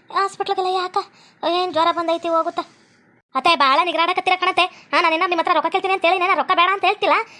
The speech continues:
ಹಾ, ನಮ್ಮ ಅವ್ವಂಗ್ ಅನ್ನೋದು ಬಾಳದು, ಬಿಟ್ಬಿಡ್ರಿ. ಹ್ಞೂ, ಬಿಡ್ರಿ. ನಮ್ಗೆ ಇವ ಇಷ್ಟ್ ದಿನ ನಾವ್ ಅನ್ಸ್ಕೊಂಡ್ರದ ಸಾಕಾಗೈತಿ. ನಮ್ಮ ಅವ್ವಂಗ್ ಎದಕ್ಕೆ ಅನ್ನಕ್ ಹೋಗ್ತೀರಿ? ಹಾ, ನಮ್ಮ ಅವ್ವ ಏನೋ ಕೆಟ್ಟು ಬಂದ್ಬಿಟ್ಟವಳೆ ಅಂದ್ಬಿಟ್ಟು ಒಂದ್ ಹೆಣ್ಮಗಳು ಕೆಟ್ಟು ಬಂದವಳೆ ಅಂದಾಗ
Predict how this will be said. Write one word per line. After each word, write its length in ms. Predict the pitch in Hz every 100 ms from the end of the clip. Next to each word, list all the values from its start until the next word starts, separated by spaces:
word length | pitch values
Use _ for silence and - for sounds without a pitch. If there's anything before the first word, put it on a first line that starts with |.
| -
ಹಾ, 80 | 320
ನಮ್ಮ 160 | 403 349
ಅವ್ವಂಗ್ 200 | 415 392
ಅನ್ನೋದು 240 | 370 392
ಬಾಳದು, 340 | 349 370 349 403
ಬಿಟ್ಬಿಡ್ರಿ. 340 | - 453 392
ಹ್ಞೂ, 680 | - - 320 403 311 - 320
ಬಿಡ್ರಿ. 180 | 440
ನಮ್ಗೆ 500 | 339 302 392 403 392
ಇವ 80 | 302
ಇಷ್ಟ್ 280 | 349 330 -
ದಿನ 80 | 403
ನಾವ್ 180 | 359 370
ಅನ್ಸ್ಕೊಂಡ್ರದ 360 | 349 381 381 381
ಸಾಕಾಗೈತಿ. 500 | 311 330 359 370 320
ನಮ್ಮ 140 | 285
ಅವ್ವಂಗ್ 160 | 370 359
ಎದಕ್ಕೆ 180 | 370
ಅನ್ನಕ್ 140 | 370 370
ಹೋಗ್ತೀರಿ? 260 | 370 -
ಹಾ, 440 | 277 - - 294 370
ನಮ್ಮ 160 | 330
ಅವ್ವ 80 | 339
ಏನೋ 160 | 349 370
ಕೆಟ್ಟು 200 | 330 349
ಬಂದ್ಬಿಟ್ಟವಳೆ 340 | 330 392 359
ಅಂದ್ಬಿಟ್ಟು 260 | 359 349 370
ಒಂದ್ 140 | 339
ಹೆಣ್ಮಗಳು 260 | 330 370 381
ಕೆಟ್ಟು 180 | 320 359
ಬಂದವಳೆ 240 | 359 359
ಅಂದಾಗ 160 | 359